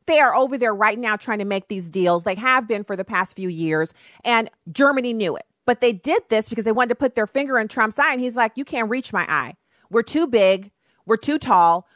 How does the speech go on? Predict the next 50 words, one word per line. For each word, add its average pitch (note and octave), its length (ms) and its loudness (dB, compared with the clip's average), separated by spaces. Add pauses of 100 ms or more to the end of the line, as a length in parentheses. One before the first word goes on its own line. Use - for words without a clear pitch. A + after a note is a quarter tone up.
for A3+ 80 -2
you A3 320 -4
to - 140 -4
reach A3 260 -2
our G3 160 4
eye. D#3+ 160 2
You D#3 140 -10
can't C#4 180 -6
put F#4+ 180 0
your D#4 80 0
finger C#4 300 -4
in G#3+ 80 0
our F#3+ 100 2
eye, F3 140 2
but F#3+ 140 2
I A#3+ 80 2
can B3+ 160 -6
put - 240 -4
you C4+ 100 -2
on G3+ 160 4
blast F#3 400 2
in F#3+ 80 -12
front G3+ 180 -4
of F#3 60 -6
national G3 460 -4
media, G3 360 -2
international A3+ 640 -2
media, E3+ 380 -2 (260)
for A3+ 120 0
doing D4+ 340 2
this G#3+ 200 -4
deal F#3 420 0 (140)
when G#3 240 -2
we're C#4+ 180 2
the C#4+ 100 0
ones G#3+ 320 0
who G#3+ 80 -8
have F#3+ 240 0
our A#3+ 140 4
boots G#3+ 280 -4
on F#3 120 -6
the F3+ 80 -6
ground, E3+ 400 -2
our D4 180 4
troops - 320 -10
getting G3 220 -6
blown G#3 280 0
up F#3+ 160 -2
in F3+ 140 -6
nightclubs, E3+ 540 0